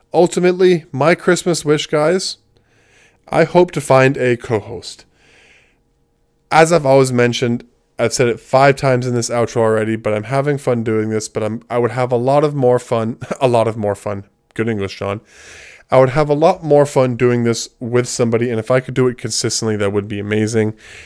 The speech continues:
This isn't a way of plea, so if any of you are listening to this,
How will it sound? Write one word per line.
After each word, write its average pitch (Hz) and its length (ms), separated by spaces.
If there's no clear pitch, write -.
This 120 180
isn't 175 200
a 165 60
way 156 180
of 120 160
plea, 151 260
so 139 140
if 120 100
any 160 140
of 165 100
you 175 140
are 147 80
listening 143 400
to 143 80
this, 143 400